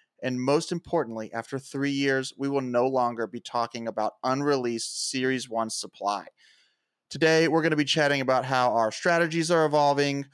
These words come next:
what we're looking forward to, and some things we hope to see this summer before Series Five is underway. First, though, be sure to like, subscribe, and follow wherever you're listening.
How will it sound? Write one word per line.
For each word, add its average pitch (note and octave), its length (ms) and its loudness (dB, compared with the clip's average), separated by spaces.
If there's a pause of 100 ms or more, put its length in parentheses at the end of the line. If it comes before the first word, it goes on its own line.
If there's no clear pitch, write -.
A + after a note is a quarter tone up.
(240)
what F#3+ 160 0
we're D3+ 100 4
looking D3 420 0
forward D3+ 540 2
to, D3 460 4
and B2+ 280 0
some C#3+ 320 -4
things C#3+ 300 -6
we C3+ 80 -4
hope D#3 300 -2
to C3+ 80 -2
see C3+ 180 0
this B2+ 180 0
summer B2 240 0
before D3+ 600 0
Series C#3 380 -2
Five A#2+ 240 0
is A#2 100 -6
underway. C3 720 0 (580)
First, F#3 300 0
though, D#3 380 6
be F3+ 100 2
sure F3 180 0
to B2+ 80 0
like, B2 220 0
subscribe, B2 420 -4
and G2+ 80 -10
follow C3+ 380 0
wherever A#2 260 0
you're A2 140 0
listening. C3+ 680 -2